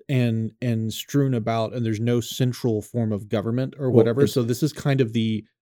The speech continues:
Speaker 1: the exploited class of,
Speaker 2: Mm-hmm.
Speaker 1: of civilization.
Speaker 2: It's, it's very fragment-, it's very difficult to organize
Speaker 1: Yeah.
Speaker 2: because it, it covers such a diff-, such a broad, not just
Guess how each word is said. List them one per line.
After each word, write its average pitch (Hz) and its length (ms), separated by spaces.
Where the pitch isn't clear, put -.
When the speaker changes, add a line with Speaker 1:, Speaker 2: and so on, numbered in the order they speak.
Speaker 1:
the 120 100
exploited 117 840
class 92 540
of, 117 220
Speaker 2:
Mm-hmm. - 180
Speaker 1:
of 107 100
civilization. 98 800
Speaker 2:
It's, - 180
it's 101 140
very 113 200
fragment-, 101 540
it's 95 100
very 113 140
difficult - 460
to - 80
organize 82 640
Speaker 1:
Yeah. 113 100
Speaker 2:
because 95 220
it, 87 160
it - 80
covers 104 280
such 127 200
a 120 40
diff-, 110 320
such - 320
a 117 60
broad, 101 640
not 104 200
just 92 220